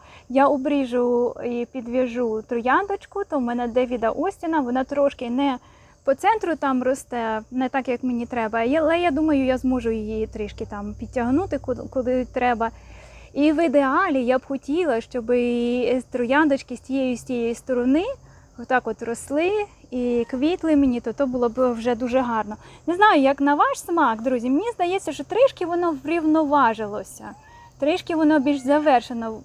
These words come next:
м, виглядає. І, е, проте,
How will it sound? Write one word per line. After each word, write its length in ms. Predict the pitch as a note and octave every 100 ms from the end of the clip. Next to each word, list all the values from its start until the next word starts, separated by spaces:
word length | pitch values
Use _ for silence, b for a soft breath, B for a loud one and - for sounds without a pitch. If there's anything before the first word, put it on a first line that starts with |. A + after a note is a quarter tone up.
| B3+
м, 640 | B3 A#3 A3+ A3+ A#3 B3
виглядає. 720 | C4 C4 C#4+ F#4+ A4+ C4+ A3+ - b b b b -
І, 720 | C4 B3+ A#3+ B3 B3 B3 - - - -
е, 180 | C4+ B3+
проте, 440 | D4 C#4+ D4+ A#3+